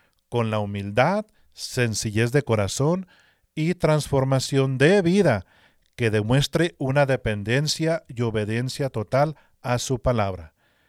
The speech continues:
Es el hombre que, como el apóstol Pablo, está dispuesto a decir y vivir que para mí el vivir es Cristo y el morir es ganancia.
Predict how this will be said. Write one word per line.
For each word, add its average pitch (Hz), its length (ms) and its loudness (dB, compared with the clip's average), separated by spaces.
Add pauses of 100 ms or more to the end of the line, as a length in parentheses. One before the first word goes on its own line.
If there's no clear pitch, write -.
(560)
Es 147 260 2
el 226 160 4
hombre 202 300 4
que, 170 140 -2
como 127 200 0
el 117 60 4
apóstol 208 640 4
Pablo, 180 600 4 (880)
está 143 320 4
dispuesto 160 760 0 (100)
a 123 120 -2
decir 110 400 -2
y 147 80 -2
vivir 131 480 -2 (640)
que 113 160 -2
para 107 260 0
mí 120 120 0
el 175 100 2
vivir 156 260 2
es 151 120 -2
Cristo 139 560 -4 (260)
y 113 140 -6
el 101 100 -2
morir 101 280 -4
es 98 120 -6
ganancia. 90 600 -8